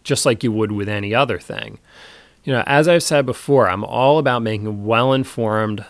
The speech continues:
thought-out decisions. If you do that, you're most likely to be successful.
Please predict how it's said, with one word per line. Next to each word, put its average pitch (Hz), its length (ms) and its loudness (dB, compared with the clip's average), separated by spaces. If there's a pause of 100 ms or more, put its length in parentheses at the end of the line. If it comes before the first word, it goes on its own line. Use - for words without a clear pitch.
thought-out 110 600 -2
decisions. 90 800 -6 (260)
If - 220 -12
you 123 100 -2
do 165 300 2
that, 95 380 0 (120)
you're 120 120 -4
most 113 400 -2
likely 104 340 -2
to 95 80 -8
be 95 160 -10
successful. - 840 -8